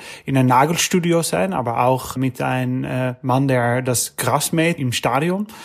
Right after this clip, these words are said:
Und sie sind schon fasziniert, wieso ich das alles mache. Aber durch zu erzählen, zu, äh, erklären, was ich mache und wieso ich es mache,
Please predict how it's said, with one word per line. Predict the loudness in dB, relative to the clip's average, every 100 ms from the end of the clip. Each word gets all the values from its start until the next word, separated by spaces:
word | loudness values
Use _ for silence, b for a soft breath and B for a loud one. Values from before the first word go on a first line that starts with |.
| B B B
Und | -2 2 4 2
sie | 2 2
sind | 2 4
schon | 2 4
fasziniert, | 2 2 0 0 -2 -4
wieso | 0 4 4
ich | 2
das | 0 -2 -2
alles | -2 -2 -2
mache. | -2 -2 -6
Aber | -6 -2 -2
durch | 0 2 2
zu | 2 0
erzählen, | 0 0 2 4 2 -2 -6
zu, | -6 -4 -2 -2 -2 -2
äh, | -2 -2 -2
erklären, | -4 0 2 2 2 2
was | 2 0
ich | -4
mache | -2 -2 -2
und | -2 0
wieso | 0 2 0
ich | 0
es | -2 -2
mache, | -6 -6